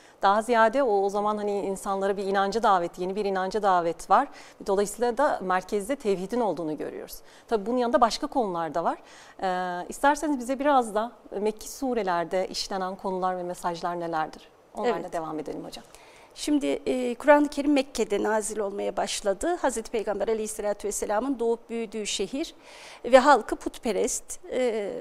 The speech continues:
Speaker 2: müşrik bir kavim var. Kur'an'ın ilk muhatapları, e, ve Allah'tan başka, aslında bir Allah inancı olmalı, olmakla birlikte Allah'tan başka ilahlar ediniyorlar. E, çünkü, e, yaratıcı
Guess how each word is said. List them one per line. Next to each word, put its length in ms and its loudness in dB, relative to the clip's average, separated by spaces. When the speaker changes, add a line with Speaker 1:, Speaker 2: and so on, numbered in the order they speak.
Speaker 2:
müşrik 420 -4
bir 140 -2
kavim 540 -2
var. 280 2
Kur'an'ın 400 2
ilk 240 -6
muhatapları, 800 -4
e, 400 -2
ve 340 4
Allah'tan 540 2
başka, 360 0
aslında 380 -2
bir 80 -2
Allah 280 2
inancı 500 -4
olmalı, 640 0
olmakla 640 0
birlikte 380 -2
Allah'tan 460 -2
başka 280 -4
ilahlar 500 2
ediniyorlar. 800 -2
E, 140 0
çünkü, 580 0
e, 60 -6
yaratıcı 840 0